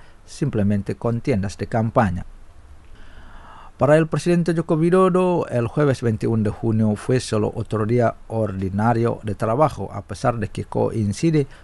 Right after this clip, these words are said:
con la celebración de su cumpleaños número cincuenta y siete. El jueves, que también marcó el primer día de trabajo después de diez días de vacaciones de Idul Fitri, Joko Widodo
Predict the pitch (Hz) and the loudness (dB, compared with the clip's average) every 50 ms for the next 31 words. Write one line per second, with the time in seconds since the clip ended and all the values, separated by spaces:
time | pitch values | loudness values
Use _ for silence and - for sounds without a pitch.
0 | - - - - 117 113 107 98 90 - 151 151 131 104 98 95 95 90 - - | -20 -10 -2 0 2 4 4 2 2 2 2 4 4 4 4 2 0 -2 -2 0
1 | 127 127 127 117 117 104 101 95 - - - 98 - - - - 95 95 - - | 0 0 0 -2 -2 -2 -2 -2 -2 -4 -6 -8 -8 -8 -6 -4 -4 -4 0 2
2 | 113 113 104 98 92 92 95 - - 123 135 117 101 98 104 104 - - - 98 | 2 4 4 4 2 0 -2 -2 0 0 2 2 2 0 0 -4 -4 -4 -4 -2
3 | 101 117 117 113 107 120 120 - - 151 110 - - - - - - - - - | 0 0 0 0 2 0 0 2 2 0 0 0 -4 -10 -14 -14 -16 -16 -14 -14
4 | - - - - - - - - - - - - - - - - - - - - | -14 -16 -16 -18 -18 -16 -14 -14 -12 -12 -12 -14 -14 -16 -14 -12 -12 -8 -2 2
5 | 131 135 131 117 - 185 190 147 113 104 - - - - 107 - - - 107 - | 4 4 4 4 6 6 6 6 6 4 2 0 -4 -8 -12 -4 -2 -2 0 2
6 | - 113 110 123 139 139 120 107 107 104 101 101 98 98 - - - 127 127 101 | 4 4 6 6 6 6 6 6 4 4 4 4 2 2 -2 -2 0 0 2 2
7 | 110 104 - - 135 143 139 120 110 107 104 104 101 104 135 143 110 95 92 92 | 2 0 0 0 0 2 4 4 4 4 4 2 0 0 2 2 4 4 2 2
8 | 92 92 - - 95 101 110 107 98 110 101 98 90 - - - 107 104 - - | 0 -2 -2 0 2 2 2 2 0 0 0 0 0 -2 -4 -2 -2 -2 0 0
9 | 101 92 95 98 95 90 - - 113 113 113 104 98 92 - - - 98 92 90 | -2 0 2 0 0 -2 -4 -2 0 2 2 2 2 0 -2 -4 -4 -4 -2 -2
10 | 90 - - 87 85 - 117 113 110 98 - - 92 95 - - 101 101 98 98 | -2 -2 -4 -4 -2 0 2 2 2 2 0 -2 -4 -4 -4 -6 -6 -4 -4 -4
11 | 95 98 - 147 143 123 - 117 127 135 139 - - - - - - - - - | -4 -2 0 0 0 0 0 0 0 0 -2 -4 -10 -14 -16 -16 -16 -16 -12 -8
12 | - 95 92 - 107 98 104 104 120 131 131 123 - | -6 -4 -4 -2 0 0 2 4 6 6 6 4 2